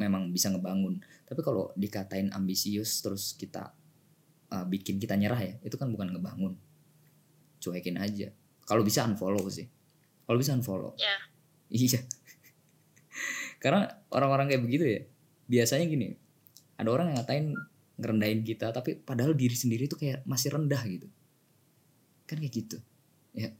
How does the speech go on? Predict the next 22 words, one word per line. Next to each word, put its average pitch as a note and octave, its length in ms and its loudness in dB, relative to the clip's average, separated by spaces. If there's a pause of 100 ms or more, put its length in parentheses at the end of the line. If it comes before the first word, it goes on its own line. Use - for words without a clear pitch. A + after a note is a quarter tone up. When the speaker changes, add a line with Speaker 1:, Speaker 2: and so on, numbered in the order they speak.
(680)
Speaker 1:
Jadi C#3 180 4
mending F#3+ 240 8
lebih A#2+ 160 2
baik C3 200 2
kita F3 120 0
nggak A2+ 140 2
usah A2 180 2
ngata-ngatain G#2 480 -4
orang E3+ 380 -4
gitu C3 100 -6
kan. D#3 160 -6 (360)
Nah, A2 120 0 (120)
orang C#3 200 2
Indonesia C3+ 320 4
tuh F#3 80 -2
kayak D#3+ 220 2
gitu E3 100 -2
ya. D3 160 -6 (1040)
Orang A2 160 0
Indonesia G#2+ 160 0
tuh B2+ 140 -8
kayak A#2+ 100 0